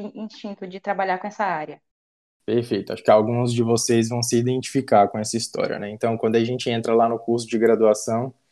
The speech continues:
Speaker 2: a gente estuda aquelas disciplinas básicas, às vezes são chatas, mas não menos importante, né?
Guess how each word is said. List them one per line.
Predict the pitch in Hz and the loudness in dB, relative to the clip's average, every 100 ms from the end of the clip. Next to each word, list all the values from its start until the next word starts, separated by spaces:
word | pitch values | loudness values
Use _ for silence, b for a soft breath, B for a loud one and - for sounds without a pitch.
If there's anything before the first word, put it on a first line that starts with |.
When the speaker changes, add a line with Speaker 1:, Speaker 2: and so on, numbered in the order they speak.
| _ _ _ - | _ _ _ 2
Speaker 2:
a | 113 | 2
gente | 123 127 | 2 -2
estuda | 135 - 131 | -8 -4 -2
aquelas | 131 123 120 117 - - _ _ _ - | -2 0 -2 -2 -8 -14 _ _ _ -8
disciplinas | 113 117 117 123 117 110 | -4 -4 -4 -4 -4 -4
básicas, | 92 98 131 165 202 190 - _ _ _ _ | 2 4 4 2 -8 -10 -14 _ _ _ _
às | 117 123 | 2 2
vezes | 123 135 143 | 2 0 -2
são | 135 143 135 | -8 -10 -10
chatas, | - 120 127 127 117 | -2 -2 0 -4 -8
mas | 113 113 | -8 -8
não | 123 | -8
menos | 123 113 117 120 | -10 -12 -12 -12
importante, | 120 110 - 123 147 - | -4 -4 -4 -4 -4 -4
né? | 135 | -10